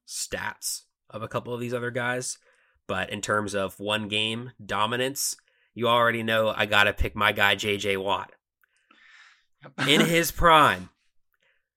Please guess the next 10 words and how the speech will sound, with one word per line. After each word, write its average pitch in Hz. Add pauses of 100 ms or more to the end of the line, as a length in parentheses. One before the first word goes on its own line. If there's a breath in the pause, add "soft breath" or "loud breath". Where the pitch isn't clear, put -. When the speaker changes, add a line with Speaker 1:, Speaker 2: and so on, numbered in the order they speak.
(1200)
Speaker 1:
unstoppable, 151 (720)
an 123
absolute 135
monster, 117 (580)
uh, 101 (540)
double 143
teamed 143
at 123
all 123
times, 104